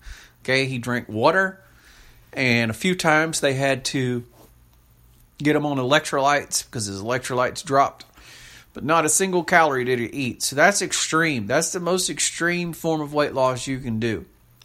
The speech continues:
And he lost between a half and three quarters of a pound a day.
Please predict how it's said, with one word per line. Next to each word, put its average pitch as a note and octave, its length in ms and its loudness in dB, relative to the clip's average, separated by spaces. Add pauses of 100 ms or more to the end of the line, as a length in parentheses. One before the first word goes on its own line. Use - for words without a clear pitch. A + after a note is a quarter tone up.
And C3 100 -2
he C#3 140 -2
lost C3 360 2
between A2+ 320 -6
a G2+ 100 -4
half B2+ 520 0 (880)
and A#2 220 -6
three C#3+ 200 -2
quarters B2 340 -4
of G2+ 100 -6
a G#2+ 60 -8
pound A2+ 360 -2
a F#2+ 60 -14
day. G2 360 -4